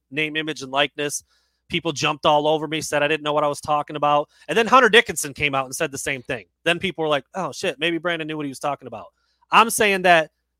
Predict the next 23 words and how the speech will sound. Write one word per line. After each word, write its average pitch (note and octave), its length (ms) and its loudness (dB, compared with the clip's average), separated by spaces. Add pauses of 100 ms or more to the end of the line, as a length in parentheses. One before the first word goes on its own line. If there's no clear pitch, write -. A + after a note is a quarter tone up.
this F#3+ 180 2
is F#3+ 120 0
a F3+ 60 0
disappointment. E3 760 -2
Even F3+ 260 -4
if F#3 100 -2
they D#3+ 140 0
are D#3+ 160 2
seven D#3+ 340 -2
and D3 100 -6
one, D3 200 0
it's D3 160 -6
a D3 80 -2
disappointment. E3+ 760 -4
It C3 60 -12
shouldn't F3 320 -4
happen D#3+ 380 2 (220)
because C#3+ 280 -4
they D#3 100 0
lost C#3+ 320 2
to C#3+ 60 -12
Michigan B2+ 340 -10
State. A#2+ 380 -8